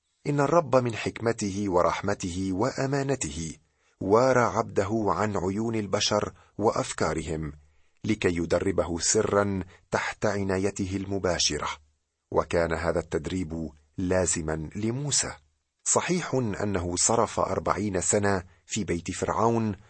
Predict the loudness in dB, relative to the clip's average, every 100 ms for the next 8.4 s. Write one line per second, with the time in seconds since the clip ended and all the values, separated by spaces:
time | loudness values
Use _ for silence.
0 | _ _ _ 2 4 4 2 2 0 -2
1 | -2 -2 -2 0 0 0 0 0 0 -2
2 | -4 -12 _ _ _ _ 0 0 0 -2
3 | -2 0 0 2 0 0 -6 -4 -4 -2
4 | -2 0 0 0 0 -2 -2 -6 -20 _
5 | 0 2 0 2 2 4 2 2 2 2
6 | 0 0 -4 0 -2 -2 _ _ -2 0
7 | 0 -4 -2 -2 2 2 0 -4 -2 -2
8 | -4 -4 -6 -8